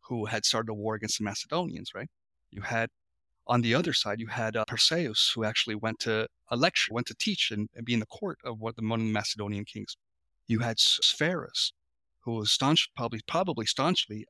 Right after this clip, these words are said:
anti-Macedonian. He went to go teach the king of Sparta and went to the court of Ptolemy to, to, in, in some of the places that were the most anti-Macedonian as possible, right?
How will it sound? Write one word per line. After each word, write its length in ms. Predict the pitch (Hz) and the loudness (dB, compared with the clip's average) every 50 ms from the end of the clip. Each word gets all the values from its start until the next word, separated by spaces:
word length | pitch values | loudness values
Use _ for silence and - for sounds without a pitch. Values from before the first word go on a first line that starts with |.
| _ - | _ 0
anti-Macedonian. 920 | - 143 170 170 - - - 98 95 101 - 117 101 101 95 104 107 104 107 | 4 4 4 4 4 0 0 0 0 0 -2 -2 -2 -2 -2 -2 -2 -4 -4
He 160 | - - 156 170 | -2 -2 0 0
went 160 | 151 135 - | 0 0 -2
to 80 | - 110 | -4 -6
go 140 | 104 107 - | -6 -8 -8
teach 260 | - - 113 107 - - | -6 -8 -4 -4 -4 -6
the 60 | 113 | -6
king 200 | - - 117 107 | -4 -2 0 2
of 80 | 101 - | 2 2
Sparta 400 | - - 135 160 85 78 - - - _ _ _ _ _ _ _ _ _ _ _ - - _ - | 2 2 2 0 0 -2 -4 -6 -8 _ _ _ _ _ _ _ _ _ _ _ -20 -12 _ 0
and 220 | 117 117 117 113 | 2 2 2 4
went 140 | 117 120 123 | 2 2 0
to 60 | - 117 | 0 -4
the 100 | 110 - | -6 -8
court 260 | - - - 120 110 | -6 -2 -2 -2 -2
of 80 | 104 | -2
Ptolemy 540 | - - - 147 165 156 117 101 92 98 - - - - | -2 -2 0 0 0 -2 -2 -4 -6 -8 -10 -10 -6 -4
to, 260 | - 110 104 104 - 123 - | -2 -2 -2 -2 -4 -8 -4
to, 240 | - 123 110 107 - | -2 0 0 0 0
in, 220 | - 123 117 110 110 - | -2 -2 -2 -2 -2 -2
in 120 | 123 123 | -2 0
some 160 | - - 127 | 0 2 2
of 40 | 123 | 0
the 40 | 117 | 0
places 240 | - 120 113 - - | -2 -2 -2 0 0
that 100 | 113 104 | 0 0
were 180 | 98 104 104 98 - | -2 -2 -6 -6 -4
the 80 | 113 | -2
most 360 | 107 110 113 113 - - - - - | 0 0 0 2 2 2 0 0 -2
anti-Macedonian 1160 | 131 120 113 - - 120 110 104 101 104 110 113 110 104 - 117 107 107 107 107 101 95 98 | -2 -2 -2 -2 -2 -2 0 0 0 0 2 2 2 2 0 0 -2 0 0 0 0 -2 -2
as 80 | - | -4
possible, 500 | - - 143 147 156 - - - 95 95 - | -4 -4 -4 -4 -4 -4 -6 -8 -12 -14 -12
right? 180 | - - - | -10 -10 -12